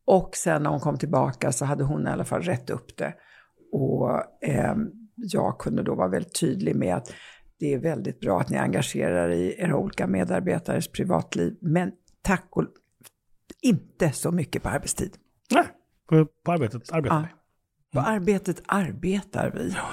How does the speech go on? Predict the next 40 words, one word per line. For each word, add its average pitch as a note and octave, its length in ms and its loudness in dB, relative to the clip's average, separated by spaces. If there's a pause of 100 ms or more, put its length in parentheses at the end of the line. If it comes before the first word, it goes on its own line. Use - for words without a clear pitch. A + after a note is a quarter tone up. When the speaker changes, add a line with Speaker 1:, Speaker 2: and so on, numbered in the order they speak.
(140)
Speaker 2:
och - 180 0
är D3 40 2
det F3+ 100 4
någonting F#3+ 600 2
man B2+ 280 0
kanske C#3 240 -4
behöver A#2+ 560 0
när D3+ 100 2
man C#3 160 0
är G#2+ 200 -2
i, G#2+ 280 -4
i B2 120 -2
skilsmässa B2 640 -2
och A#2 60 -4
har C3 100 0
det C3 60 2
jobbigt, C#3+ 500 0 (300)
så - 180 -16
är D#3+ 220 4
det A2+ 80 0
att - 100 -12
få - 100 -4
jobba. E3 360 0 (580)
Speaker 1:
Ja, A3+ 400 2
precis. D#4 560 0
Det G3 100 2
Speaker 2:
Eller D#3+ 100 4
Speaker 1:
har F#3 60 6
Speaker 2:
hur? A3+ 80 2
Speaker 1:
jag G#3+ 160 2
ju A#3+ 80 0
löst F#3+ 300 0
många F#3 220 0
av F3 60 2
mina F3+ 260 2
problem F#3 440 0
med. D3+ 140 0 (440)
Och F3+ 400 4
i, E3+ 280 4
men, F3+ 260 0